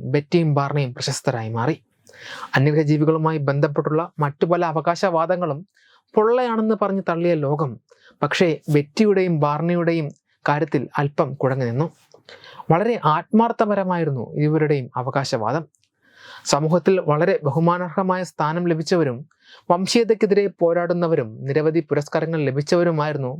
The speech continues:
ബെറ്റി ബാർണി ദമ്പതികൾ. അതിനാൽ തന്നെ മറ്റ് അവകാശവാദക്കാരുടേത് തള്ളിയതുപോലെ ഇവർ പറഞ്ഞത് തള്ളിക്കളയാൻ സാധ്യമായിരുന്നില്ല. ബെറ്റിയും ബാർണിയും പറഞ്ഞത് സത്യമാണെന്ന് പറഞ്ഞ കുറേ ആളുകളുണ്ടായി. പ്രശസ്തരാകാൻ വേണ്ടി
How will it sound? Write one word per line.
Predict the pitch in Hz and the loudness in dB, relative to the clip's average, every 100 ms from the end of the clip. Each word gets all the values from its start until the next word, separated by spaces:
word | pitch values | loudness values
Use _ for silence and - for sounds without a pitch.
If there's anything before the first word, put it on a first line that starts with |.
| 135 | -4
ബെറ്റി | 131 - 165 135 | -4 -2 0 0
ബാർണി | 127 135 123 | 0 -2 -2
ദമ്പതികൾ. | 113 104 117 147 156 _ _ _ - - - - - 147 | -4 -2 0 -2 -4 _ _ _ -20 -20 -20 -20 -4 2
അതിനാൽ | 151 151 151 | 2 2 2
തന്നെ | 175 175 175 220 - - - | 2 2 0 -2 -10 -6 2
മറ്റ് | 175 - 262 196 | 2 4 2 4
അവകാശവാദക്കാരുടേത് | 190 202 214 226 202 208 202 202 202 202 196 202 - | 2 2 2 2 2 0 0 0 0 0 0 -2 -2
തള്ളിയതുപോലെ | 180 185 196 190 196 175 127 147 | 0 2 2 2 0 0 -2 -2
ഇവർ | 151 - 180 | -4 -2 -2
പറഞ്ഞത് | 170 175 160 | -2 -2 -2
തള്ളിക്കളയാൻ | 147 151 156 131 123 | -2 0 -2 -4 -6
സാധ്യമായിരുന്നില്ല. | 123 127 135 110 104 117 147 151 _ _ _ _ _ - - - - 156 | -6 -4 -4 -4 -6 -2 -2 -4 _ _ _ _ _ -20 -20 -20 2 2
ബെറ്റിയും | 151 - 190 180 | 4 2 2 2
ബാർണിയും | 175 175 180 165 | 2 0 0 0
പറഞ്ഞത് | 156 165 170 160 | 2 2 2 0
സത്യമാണെന്ന് | 147 202 185 180 180 170 | -2 0 2 2 -2 -2
പറഞ്ഞ | 170 170 160 160 | -2 -4 -4 -2
കുറേ | 165 165 139 135 | 0 -2 -2 -2
ആളുകളുണ്ടായി. | 156 147 127 110 117 139 190 _ _ | -2 -2 -4 -4 -4 -4 -6 _ _
പ്രശസ്തരാകാൻ | 151 190 - 202 196 196 208 208 | 0 0 2 2 2 0 0 2
വേണ്ടി | 208 180 | 2 2